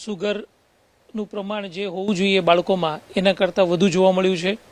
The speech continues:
ચારથી દસ વર્ષના બાળકોની અંદર સુગરનું પ્રમાણ તેર ટકા અને અગિયારથી અઢાર વર્ષના બાળકોની અંદર સુગરનું જે ખોરાક લે છે એમાં પ્રમાણ પંદર ટકા સુધીનું જોવા મળ્યું છે,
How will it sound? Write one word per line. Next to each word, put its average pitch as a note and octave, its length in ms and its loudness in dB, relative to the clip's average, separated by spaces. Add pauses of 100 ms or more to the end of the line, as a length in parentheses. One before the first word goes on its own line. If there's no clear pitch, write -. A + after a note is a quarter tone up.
(480)
ચારથી G3+ 340 6
દસ F#3+ 280 0
વર્ષના G#3 280 -8
બાળકોની G3 500 -4
અંદર G3 500 -2 (420)
સુગરનું G3 460 -4
પ્રમાણ F#3+ 320 -6
તેર F3+ 260 -4
ટકા G3 360 -8 (360)
અને F#3+ 500 -4 (320)
અગિયારથી G3+ 840 -4 (440)
અઢાર G3 240 -2
વર્ષના G3+ 300 -8
બાળકોની F#3+ 460 -4
અંદર F3+ 200 -8
સુગરનું F#3+ 540 -10
જે F#3+ 120 -8
ખોરાક F#3 380 -6
લે F#3 100 -6
છે F3+ 120 -12
એમાં F#3+ 540 -10
પ્રમાણ F#3+ 320 -6
પંદર F#3 340 -4
ટકા E3 340 -6 (560)
સુધીનું F#3 340 -8
જોવા F3 240 -4
મળ્યું F#3 280 -4
છે, G#3 220 -14